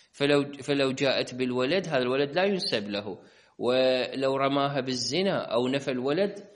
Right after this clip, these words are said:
لا لعان له معها، بخلاف العبد مع زوجته الأمة، هي ز-، فراش له،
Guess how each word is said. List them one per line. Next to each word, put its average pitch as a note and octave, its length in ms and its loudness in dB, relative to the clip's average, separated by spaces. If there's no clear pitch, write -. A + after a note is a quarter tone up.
لا D3+ 200 2
لعان A#2+ 480 -2
له D3+ 220 -2
معها، F#2 640 -6
بخلاف D3+ 540 2
العبد E3 580 -2
مع B2 500 2
زوجته C3+ 600 -4
الأمة، G2 420 -4
هي C3 240 0
ز-، C3 260 -2
فراش D3+ 440 2
له، G#2+ 460 -4